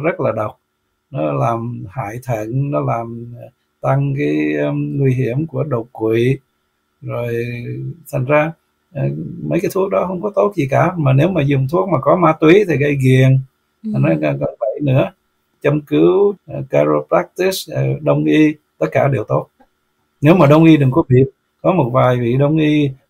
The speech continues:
Speaker 1: ờ, nói là bán thuốc Bắc mà trong đó họ hòa tan vào mấy cái thuốc, ờ, corticosteroid thì lại
Speaker 2: Ừ.
Speaker 1: rất là độc. Thành ra nhiều bác sĩ nói, à, nhiều, ờ, bệnh nhân nói, "Tôi uống cái này do ông đi-,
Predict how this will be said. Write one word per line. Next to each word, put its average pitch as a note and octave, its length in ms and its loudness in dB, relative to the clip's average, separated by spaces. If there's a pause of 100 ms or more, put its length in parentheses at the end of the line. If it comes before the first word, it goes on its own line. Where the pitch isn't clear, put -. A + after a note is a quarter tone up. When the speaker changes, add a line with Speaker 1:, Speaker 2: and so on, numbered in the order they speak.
Speaker 1:
ờ, C3+ 140 -4 (280)
nói C#3+ 240 2
là C#3 100 2
bán D3 260 2
thuốc F3 140 -6
Bắc F3 240 2
mà C#3 140 -4
trong C#3 160 -2
đó D3+ 120 4
họ B2+ 460 2
hòa A#2 400 2 (420)
tan C3 280 2
vào A#2 220 0
mấy C3 240 -4
cái D#3 120 -8
thuốc, F3 260 -4
ờ, C3+ 180 -2
corticosteroid C3+ 1080 0 (520)
thì A2+ 80 -4
lại A#2 140 0
Speaker 2:
Ừ. A2+ 60 0
Speaker 1:
rất D#3 200 -2
là A2 120 -4
độc. G#2 200 -12 (600)
Thành B2 140 -2
ra C3+ 80 2
nhiều B2+ 240 0
bác D3 160 0
sĩ B2 160 -2
nói, D3+ 120 -4
à, C#3+ 180 0
nhiều, C3+ 320 2
ờ, B2 160 -4 (200)
bệnh A#2 160 -6
nhân C#3+ 220 0
nói, D#3+ 160 0 (440)
"Tôi D3 120 2
uống D#3+ 180 4
cái F#3+ 80 -2
này B2+ 180 0
do C#3+ 120 0
ông C#3+ 200 -2
đi-, D3 140 -2